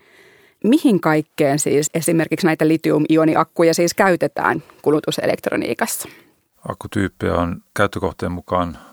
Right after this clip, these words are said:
Speaker 2: monenlaisia, ja älypuhelimet on ehkä se yleisin. Sitten on näitä muita nikkeli-, hydridi-, metalliakkuja tällaisissa käsikäyttöisissä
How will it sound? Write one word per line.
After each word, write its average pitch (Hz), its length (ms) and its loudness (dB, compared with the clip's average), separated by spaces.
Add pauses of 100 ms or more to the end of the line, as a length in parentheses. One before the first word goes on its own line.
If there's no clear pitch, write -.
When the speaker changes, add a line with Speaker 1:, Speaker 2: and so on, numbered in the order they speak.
Speaker 2:
monenlaisia, 90 640 -4
ja 90 140 -6 (100)
älypuhelimet 82 680 -4 (140)
on 87 280 -6
ehkä 78 240 -10
se 90 100 -6
yleisin. 85 640 -4 (560)
Sitten - 280 -12
on 85 60 -6
näitä 85 280 -4 (140)
muita 92 360 -6
nikkeli-, 90 480 -8 (160)
hydridi-, 85 460 -6 (280)
metalliakkuja 87 840 -2 (180)
tällaisissa 85 460 -10 (240)
käsikäyttöisissä 85 880 -6